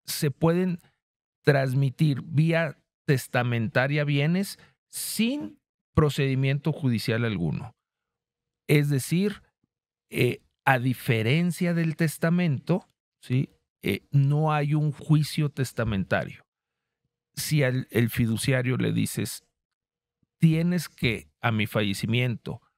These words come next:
de", porque incluso los seguros de vida pueden ser materia de fideicomiso. El beneficiario de un seguro de vida puede ser un fideicomiso, puede recibir cantidades importantes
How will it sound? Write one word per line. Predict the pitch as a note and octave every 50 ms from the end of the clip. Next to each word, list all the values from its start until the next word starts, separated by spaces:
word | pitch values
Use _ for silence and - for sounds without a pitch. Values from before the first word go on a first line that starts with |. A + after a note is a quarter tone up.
| _ _ _ _ _ _ _ _ _ _ _ _ _ _ -
de", | - B2 D3 C#3+ C#3 C#3 C3+ C3+ B2+ - _ _ _ _ _
porque | - A#2+ - - B2 A#2+ - _ _ _ _ _ -
incluso | C#3 C3+ B2 - C3 C#3+ - F#3
los | E3 D#3+ C#3 -
seguros | - A#2 G#2 B2 E3 F#3+ G#3 F#3
de | E3+ C#3+
vida | C3 B2+ C3 C3+ D3
pueden | D3+ - - C#3+ C3 C3 C#3+ C3+
ser | - - B2 A#2+
materia | C3 B2+ A#2 - - A2+ A2+ A#2 A#2
de | G#2 G2+
fideicomiso. | - A2 F2+ F2+ - - - F#2 F#2+ F#2+ - - - - - _ _
El | - C3+ C3+ B2+ B2
beneficiario | B2 A#2+ A2+ A2+ A2 - A2 G#2+ - - C3+ C3 C#3 C#3+ D3 C#3+
de | C#3 C3
un | B2+ B2
seguro | - C#3+ C3 A#2+ A#2+ B2+ C3
de | A#2+
vida | A2 A2+ A#2 A#2+ C#3 D#3+ - - - - - _ _ _ _ _ _ _ _ _ _ _
puede | - B2 C3+ C#3+ C#3+
ser | C3 - C3+ A#2+ B2+
un | C3 B2+ B2+
fideicomiso, | - B2+ A#2 G#2+ - - F#2+ G#2+ C3+ C#3 - D3+ C#3
puede | - - C3 A#2+ A#2+ B2+ C3
recibir | B2 A#2 - - A2 G#2 A2 B2 -
cantidades | - B2+ B2 A2 - G#2 G2+ G2 G2+ G#2 G#2+ - -
importantes | A2 G#2 - - - - - - G#2 A#2 C#3 C#3+ - - F3+ - -